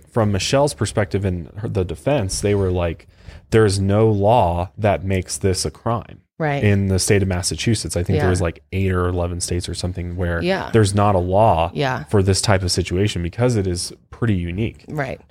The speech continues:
Speaker 1: um, situation.
Speaker 2: So her parents, you know, formed a legal team and tried to get as many experts as they can in, and they, basically the defense all lies on her medication, really.
Speaker 1: Yeah.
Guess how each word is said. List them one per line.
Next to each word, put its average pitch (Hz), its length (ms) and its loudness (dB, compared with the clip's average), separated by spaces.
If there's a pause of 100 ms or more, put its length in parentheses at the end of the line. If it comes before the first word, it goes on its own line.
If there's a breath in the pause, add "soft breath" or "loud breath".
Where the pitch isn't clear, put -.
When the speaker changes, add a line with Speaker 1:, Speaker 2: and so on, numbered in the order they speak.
Speaker 1:
um, 82 320 -6
situation. 95 580 -4 (120)
Speaker 2:
So 214 340 2
her 214 100 2
parents, 269 400 2
you 226 60 2
know, 185 340 4
formed 180 240 2
a 208 60 2
legal 156 280 2
team 147 360 -2
and 147 200 -2
tried 160 140 -2
to 160 60 -2
get 160 100 0
as 165 80 0
many 160 220 4
experts 156 340 -4
as 147 80 -2
they 151 140 -2
can 139 460 -2
in, 139 320 -2
and 143 220 0
they, 143 360 0
basically 240 440 2
the 180 100 2
defense 147 520 -2 (100)
all 147 400 2
lies 135 680 0
on 131 280 -2
her 131 480 0
medication, - 680 -4
really. 80 500 -2
Speaker 1:
Yeah. 92 240 0